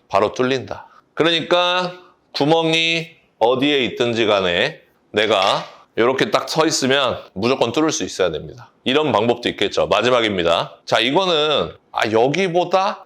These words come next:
살짝 위에 뚫려 있어요. 그쵸? 이렇게 생각을 할 수도 있죠. 그러면 곱하기 삼, 사, 삼, 십이 보다 조금만 더 위에.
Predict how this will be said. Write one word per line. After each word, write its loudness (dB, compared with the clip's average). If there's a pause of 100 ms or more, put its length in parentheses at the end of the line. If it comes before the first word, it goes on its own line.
살짝 -2
위에 -2
뚫려 0
있어요. 0
그쵸? -2 (140)
이렇게 2
생각을 2
할 0
수도 -4
있죠. -4 (240)
그러면 0
곱하기 0
삼, -2 (140)
사, 0
삼, 2
십이 -2 (240)
보다 0
조금만 2
더 2
위에. -2